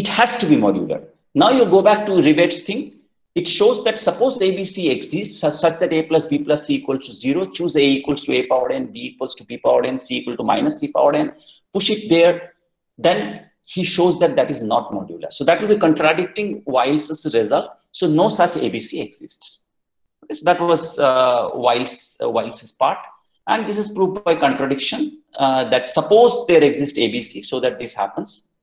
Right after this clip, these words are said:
n bigger than equal to three. Then Rivet says that it's not modular. But, uh, Wiles says that it is modular. Okay.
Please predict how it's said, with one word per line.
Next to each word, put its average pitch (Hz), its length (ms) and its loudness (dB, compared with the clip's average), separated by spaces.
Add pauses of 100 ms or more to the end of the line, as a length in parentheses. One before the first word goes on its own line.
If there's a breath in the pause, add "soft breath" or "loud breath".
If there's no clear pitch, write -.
(380)
n 120 160 0
bigger 110 240 2
than 120 120 -2
equal 110 220 -4
to - 140 -12
three. 190 400 -6 (680)
Then 196 220 4
Rivet 240 240 6
says 220 300 2
that 214 180 0
it's - 180 -8
not 196 220 0
modular. 104 460 -2 (1120)
But, 139 240 0
uh, 117 200 6
Wiles 180 260 2
says 202 220 -6
that 170 140 -2
it 156 120 -8
is - 80 -14
modular. 95 460 -8 (680)
Okay. 143 200 -8